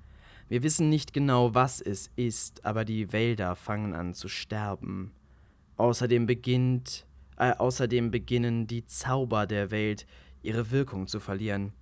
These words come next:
Ganz recht, auch der Zauber dort unten bei den Meermenschen. Sie glauben, es läge an uns, doch wir sind Piraten, keine gewöhnlichen Menschen. Unseretwegen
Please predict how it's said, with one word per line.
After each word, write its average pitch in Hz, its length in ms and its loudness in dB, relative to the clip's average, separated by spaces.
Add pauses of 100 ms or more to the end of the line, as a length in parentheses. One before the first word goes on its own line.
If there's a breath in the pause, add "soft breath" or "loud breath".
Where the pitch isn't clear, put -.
(380)
Ganz 135 220 -2
recht, 139 340 -6 (460 soft breath)
auch 127 160 -2
der 110 120 -4
Zauber 117 320 0
dort 95 140 -4
unten 110 220 -4
bei 107 100 -2
den 110 160 -4
Meermenschen. 98 600 -4 (420 loud breath)
Sie 175 160 4
glauben, 156 460 8
es 107 140 -2
läge 120 260 6
an 113 80 2
uns, 143 300 0
doch 104 220 -4
wir 104 140 -4
sind 98 160 -6
Piraten, 110 800 -8
keine 107 240 -4
gewöhnlichen 101 560 2
Menschen. 101 320 -4
Unseretwegen 113 1000 2